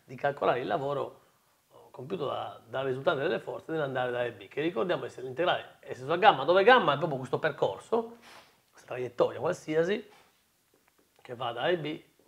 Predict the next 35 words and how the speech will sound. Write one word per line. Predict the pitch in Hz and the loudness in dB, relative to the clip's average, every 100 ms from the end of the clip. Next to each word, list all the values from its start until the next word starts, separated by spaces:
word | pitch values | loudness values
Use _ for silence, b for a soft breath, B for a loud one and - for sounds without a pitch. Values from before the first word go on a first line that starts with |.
| _ 160 | _ -4
della | 226 - | 0 0
forza, | - 110 - - 170 - - | -2 -6 -8 -2 -2 -2 -10
dove | 123 123 | -6 -4
per | 143 127 | -4 2
forza | 208 151 | 2 2
intendo | 127 143 135 | 0 -2 2
la | 131 | 2
risultante | 127 120 143 - 208 143 127 | 2 0 -4 6 6 6 2
delle | 196 | 0
forze | - 127 120 139 | 0 -4 -4 -6
per | 139 | -6
lo | 127 | -8
spostamento, | - 123 127 117 113 117 b b | -8 -10 -10 -10 -12 -14 b b
per | - 143 | -4 -2
il | |
vettore | 135 135 | 0 -2
spostamento, | - 127 127 117 | -2 -2 -2 -4
che | 175 | 2
sarebbe, | 214 175 165 185 B B B | 4 4 4 0 B B B
eh, | 131 127 123 117 | -8 -6 -6 -6
il | 113 113 | -8 6
modulo | 180 226 170 | 12 12 12
della | 202 240 | 12 10
forza | - 226 156 - 117 | 10 10 10 4 -8
per | - 220 | 2 4
il | 175 | 6
modulo | 185 175 | 4 6
dello | 175 | 6
spostamento | 214 247 185 | 6 6 6
per | 160 | 4
il | 208 | 2
coseno | 196 156 | 2 2
dell'angolo | 156 139 135 135 | 4 2 2 0
tra | 120 | 2
essi, | 135 - 135 | 0 0 -10